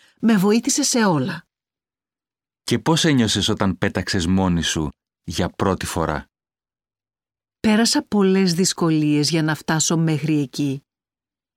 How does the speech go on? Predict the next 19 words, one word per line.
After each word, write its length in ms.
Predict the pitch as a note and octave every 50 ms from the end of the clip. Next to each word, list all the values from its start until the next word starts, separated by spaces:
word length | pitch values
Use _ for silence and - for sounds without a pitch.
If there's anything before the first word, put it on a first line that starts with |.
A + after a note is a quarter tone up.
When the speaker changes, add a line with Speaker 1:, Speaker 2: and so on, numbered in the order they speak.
| _ _ _ _ _
Speaker 1:
Γι' 180 | - C#3 E3
αυτό 540 | E3+ D#3 - - - - F#3+ F#3 G3 A3+ A#3+ - _
ένιωσα 520 | - F#3+ F#3+ G3 G#3 A#3 G#3+ - C4+ B3
τη 160 | - - F#3
δύναμη 500 | D#3 C#3+ E3 F3+ F3+ F#3 G3+ G#3+ A3+ A#3+
που 220 | A#3+ - - F3+ F3+
είχα 340 | F#3+ G#3+ A3 - B3+ B3+ A3+
μέσα 400 | A3+ A3+ G#3+ F3+ - - D3+ B2+
μου. 220 | A#2 A#2+ A#2+ D#3 - _ _ _ _ _ _ _ _ _ _ _ _ _ _ _ _ _ _ _ _ _ _ _ _ _ _ _ _ -
Ήμουν 340 | - C4+ A#3+ B3 C4+ B3
πολύ 360 | B3 - B3 A#3 G#3 G#3 A3+ A#3+
χαρούμενη 680 | - - G3+ F3+ E3 D#3 D3 D3 D#3+ D3+ D#3+ G3 A#3
επειδή 300 | A#3+ G#3+ - A3 F#3 A#3
κατάλαβα 640 | A3+ - G#3+ - - G#3 G#3+ A3 A3+ A3 G#3 A3+ G#3+
ότι 240 | G#3+ G3+ - G3
μπορούσα 600 | D#3+ D3 F3 E3+ E3 E3 E3 G3 A#3 - - D4+
να 120 | C#4 A#3+ B3
κάνω 300 | A3 G#3 G3+ A#3 C4+ C#4+
τα 260 | - - A3 G3 -